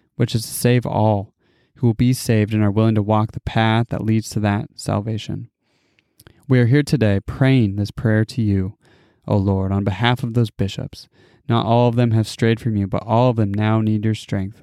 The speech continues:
All of them need your spirit. All of them can not only be saved now by your power, and we are earnestly entreating you to look not on our sins, but on our broken hearts and on our still unshaken faith in the church,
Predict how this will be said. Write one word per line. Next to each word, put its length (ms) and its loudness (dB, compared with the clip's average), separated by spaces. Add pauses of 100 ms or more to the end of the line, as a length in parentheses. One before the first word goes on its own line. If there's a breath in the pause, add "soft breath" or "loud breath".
All 280 2
of 100 -4
them 280 -10 (1080)
need 280 2
your 120 0
spirit. 480 -6 (680)
All 280 2
of 80 -2
them 280 -6
can 180 -2
not 220 0
only 240 2
be 120 2
saved 260 0
now 240 2
by 140 0
your 120 0
power, 380 2
and 140 0
we 100 0
are 100 -4
earnestly 560 0 (580 soft breath)
entreating 600 0
you 220 2
to 140 -4
look 260 0
not 440 0 (220)
on 140 2
our 140 4
sins, 360 0
but 120 -4
on 180 0
our 100 0
broken 360 0
hearts 500 -4 (420 soft breath)
and 100 0
on 120 4
our 100 2
still 340 0
unshaken 540 0
faith 420 -10 (440 soft breath)
in 140 -2
the 80 -2
church, 600 0